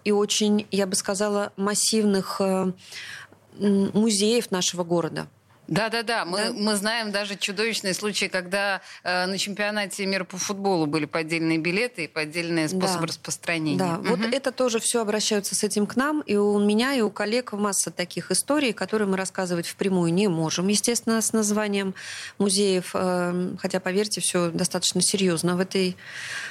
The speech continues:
Speaker 1: вот у мошенников, они за какие-то копеечные дела не берутся.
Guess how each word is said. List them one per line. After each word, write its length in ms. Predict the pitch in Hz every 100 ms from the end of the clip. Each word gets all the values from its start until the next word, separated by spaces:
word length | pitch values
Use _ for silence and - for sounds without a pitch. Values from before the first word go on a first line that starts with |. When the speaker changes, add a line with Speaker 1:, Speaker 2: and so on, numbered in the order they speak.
| - -
Speaker 1:
вот 220 | 185 185
у 20 |
мошенников, 720 | 196 - 190 175 165 175 -
они 240 | 180 190
за 480 | 180 185 180 170 165
какие-то 400 | 175 180 180 -
копеечные 600 | 170 190 - 202 - 180 170
дела 260 | 180 180
не 220 | 165 196
берутся. 580 | 180 180 156 143 - 196